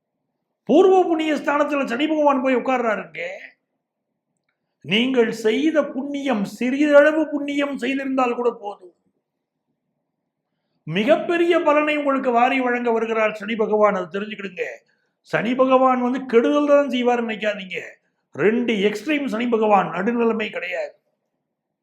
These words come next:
நடுவாந்திரம் கிடையாது. ஒண்ணு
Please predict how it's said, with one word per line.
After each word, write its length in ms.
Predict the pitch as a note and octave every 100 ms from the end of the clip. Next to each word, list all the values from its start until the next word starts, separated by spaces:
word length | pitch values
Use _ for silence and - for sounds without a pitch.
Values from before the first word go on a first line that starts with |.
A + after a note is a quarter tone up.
| _ _ _ _ _ _ _ _ _ _ _ _ _ _ _ -
நடுவாந்திரம் 680 | - A3 C#4+ D4+ D#4 D4+ D4+
கிடையாது. 440 | C#4 C#4 C4 G#3+ E3 B2+ - _ _ _ _ _ -
ஒண்ணு 280 | F#3+ C4+